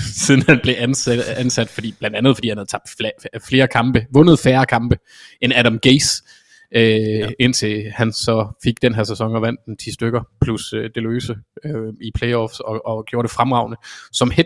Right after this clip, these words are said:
Speaker 1: coach overordnet set, synes, har han jo klaret det godt.
Speaker 2: Mm.
Speaker 1: Øhm, han har styr, at det virker som et hold, der egentlig godt kan lide hinanden.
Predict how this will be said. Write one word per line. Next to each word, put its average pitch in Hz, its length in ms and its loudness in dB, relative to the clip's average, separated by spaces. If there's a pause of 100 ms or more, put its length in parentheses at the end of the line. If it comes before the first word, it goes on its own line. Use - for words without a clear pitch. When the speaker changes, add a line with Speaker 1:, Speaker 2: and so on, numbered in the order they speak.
Speaker 1:
coach 127 280 2
overordnet 117 400 0
set, 113 260 -6
synes, 110 180 -10 (340)
har 117 180 -2
han 110 140 -2
jo 107 80 -6
klaret 135 260 -2
det 120 80 -4
godt. 123 240 -4 (160)
Speaker 2:
Mm. 104 60 -14 (640)
Speaker 1:
Øhm, 107 480 -4
han 117 160 -4
har 113 80 2
styr, 131 360 0
at 113 120 -2
det 117 100 -4
virker 156 160 2
som 117 120 -4
et 104 60 -6
hold, 123 200 2
der 113 80 -4
egentlig 101 200 -6
godt 110 140 -4
kan 110 120 -6
lide 135 100 -4
hinanden. 113 380 -4